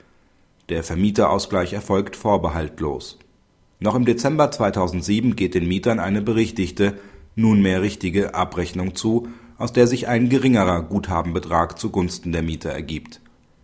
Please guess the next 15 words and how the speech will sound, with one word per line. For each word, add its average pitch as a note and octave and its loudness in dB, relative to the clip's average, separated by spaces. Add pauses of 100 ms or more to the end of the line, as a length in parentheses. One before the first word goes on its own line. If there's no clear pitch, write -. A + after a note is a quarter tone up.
(180)
Der - -6
Vermieter G2+ 2
bedient A#2 2
sich A#2 0
der - -2
erteilten - -4
Einzugsermächtigung G#2 0
und C3+ -4
zieht - -4
das - -6
ausgezahlte E2+ -2
zu C3+ -2
hohe F2 4
Guthaben F#2+ 0
ein, E2 -4